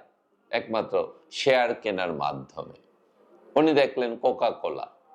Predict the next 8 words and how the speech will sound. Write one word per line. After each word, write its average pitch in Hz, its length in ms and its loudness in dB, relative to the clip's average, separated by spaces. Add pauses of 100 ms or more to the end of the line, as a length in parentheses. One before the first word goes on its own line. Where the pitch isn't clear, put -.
(160)
একটা 127 220 2
সফট 127 460 2
ড্রিঙ্কস 135 440 -4
সারা 120 240 2
পৃথিবীতে 127 600 2
চলে। 135 360 2 (880)
কাজে 143 240 4
উনি 131 280 2